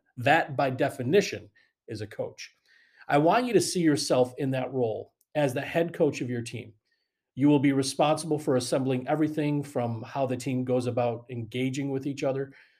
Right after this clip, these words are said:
how you hold a premium to the commitments of accountability, allocation of resources, allowing certain teammates to shine in certain circumstances, as well as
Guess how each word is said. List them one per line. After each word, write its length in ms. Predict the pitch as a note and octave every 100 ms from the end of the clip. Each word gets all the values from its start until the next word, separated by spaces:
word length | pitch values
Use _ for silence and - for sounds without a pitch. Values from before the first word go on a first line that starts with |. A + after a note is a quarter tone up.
| _ -
how 160 | C3
you 200 | B2 C3
hold 200 | C3 C#3
a 60 | B2+
premium 560 | - C#3+ C#3 C3+ C3+
to 100 | C3
the 160 | C3 A#2+ A#2+
commitments 540 | B2+ B2+ B2+ C3 B2+
of 140 | B2+ A#2
accountability, 960 | - B2+ A2+ G#2+ B2+ B2+ B2+ C3 C3 -
allocation 580 | C3+ B2+ B2 C3+ - B2
of 160 | A#2
resources, 680 | A#2 A#2+ A#2 B2 A#2 A#2 A2+ - - - -
allowing 420 | A#2+ C#3 C3+ B2+
certain 400 | A#2+ - D#3+ D3
teammates 500 | C#3 C#3 B2+ B2 B2+
to 100 | -
shine 440 | B2+ - A#2+ A#2+ B2+
in 100 | A2
certain 340 | - C3+ B2
circumstances, 760 | A2+ B2 A#2+ A#2 B2+ B2+ C#3+ - - - -
as 160 | D3+ C#3+
well 300 | F3+ G#3+ G#3+
as 440 | F3+ D#3+ D3+ D#3